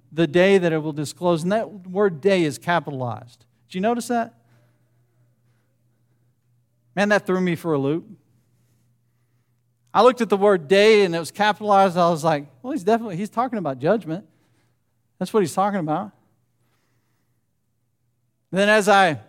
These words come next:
went through and worked through my studies some more,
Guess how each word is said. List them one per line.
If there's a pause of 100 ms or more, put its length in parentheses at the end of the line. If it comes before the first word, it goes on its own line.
(920)
went
through
and
worked
through
my
studies
some
more,